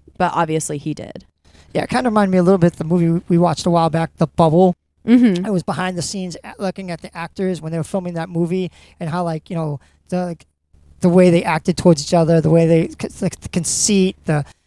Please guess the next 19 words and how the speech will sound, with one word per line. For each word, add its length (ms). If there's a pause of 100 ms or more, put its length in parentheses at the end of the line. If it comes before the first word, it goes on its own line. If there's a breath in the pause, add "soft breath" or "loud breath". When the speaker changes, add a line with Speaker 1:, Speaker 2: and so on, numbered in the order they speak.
(160)
Speaker 2:
the 100
bitterness, 560
the 120
bickering, 680 (300 soft breath)
and 160
all 140
this. 180
This 240
was 140
not, 220 (140)
like, 380
that 340
type 280
of 260 (320)
thing, 360
but 100
it 40
was 120
also 480